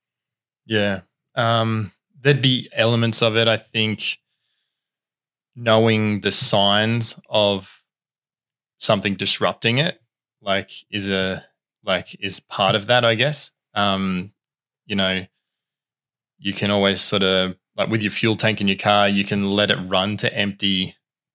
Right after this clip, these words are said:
before you realize you got no fuel, or you can check the gauge as it's going, like, what is it like at quarter, at, at a quarter tank, half a tank? And I guess in some ways, I don't wanna be at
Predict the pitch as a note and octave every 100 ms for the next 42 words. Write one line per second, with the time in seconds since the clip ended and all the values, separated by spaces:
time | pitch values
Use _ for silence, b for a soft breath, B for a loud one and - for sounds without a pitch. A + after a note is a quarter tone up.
0 | _ - G#2 G#2+ G2+ F#2+ G2+ G2+ F#2+ G2+
1 | G#2+ G2+ G2+ - G#2+ A#2+ C3+ G#2 G2 G2
2 | F#2 - G2 - G2 F#2 G2+ G2 G2 G2
3 | F#2 G2+ - - G2 G#2+ F#2+ F#2 F#2+ F#2+
4 | F#2+ G2 - _ _ _ _ _ G2 F#2+
5 | - B2+ - G2 G2 G#2+ G#2 - F#2+ F#2+
6 | G2+ F#2+ G2 F#2+ F#2+ G2 F#2+ A2 G#2 G#2
7 | - _ _ _ _ _ - G#2 G#2 G2+
8 | G2+ - G2+ G2+ G2+ F#2+ F2+ - - _
9 | _ _ _ _ _ _ _ - G#2 G2
10 | G2 G2 F#2+ G2 G2